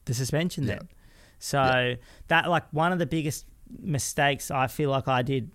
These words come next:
Speaker 1: in my career, and not a mistake 'cause the race line thing was cool and I'm, like, really appreciative to the Tisdales and all that, but Hoppo was talking to me at that time,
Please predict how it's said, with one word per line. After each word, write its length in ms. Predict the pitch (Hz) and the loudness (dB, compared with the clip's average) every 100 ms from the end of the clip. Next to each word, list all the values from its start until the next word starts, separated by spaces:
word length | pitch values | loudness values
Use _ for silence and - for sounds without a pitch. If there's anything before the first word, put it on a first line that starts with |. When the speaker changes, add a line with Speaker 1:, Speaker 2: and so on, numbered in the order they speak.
| - | -12
Speaker 1:
in 220 | - 135 | -4 -2
my 100 | 131 | -2
career, 260 | 120 143 139 | -2 0 2
and 100 | 170 | 4
not 160 | 220 | 4
a 60 | 196 | 2
mistake 420 | 156 - 165 135 | 0 2 0 0
'cause 240 | 139 117 - - - - _ | -4 -4 -8 -20 -20 -20 _
the 120 | 156 | 0
race 300 | 139 151 147 | 4 2 2
line 180 | 156 135 | 0 0
thing 240 | 127 131 127 | 0 -2 0
was 240 | 123 120 - - | -2 -6 -16 -6
cool 360 | - 135 139 139 | 0 2 4 2
and 240 | 123 120 | 0 -4
I'm, 340 | - 127 127 123 - | -4 -2 -2 -4 -4
like, 220 | 127 123 | -2 -2
really 240 | 135 127 | -2 -2
appreciative 680 | 120 - 135 131 131 123 110 | -4 -2 -4 -2 -2 -2 -2
to 100 | - | -4
the 120 | 110 110 _ - | -6 -8 _ -6
Tisdales 540 | 131 117 127 117 113 | -4 -2 0 0 0
and 100 | 117 | -2
all 80 | 117 | -2
that, 180 | 117 - - - - - | -2 -6 -14 -20 -20 -4
but 300 | 156 131 - - - - - - - - - | 0 0 -2 -12 -20 -20 -20 -20 -20 -20 -16
Hoppo 520 | - 151 147 151 143 | -2 2 4 4 2
was 140 | 139 - | 0 0
talking 340 | 135 131 123 | 0 0 -2
to 120 | 117 127 | -2 -2
me 100 | 127 | 0
at 60 | |
that 180 | 117 110 | -2 -2
time, 360 | - 113 113 | -4 -4 -4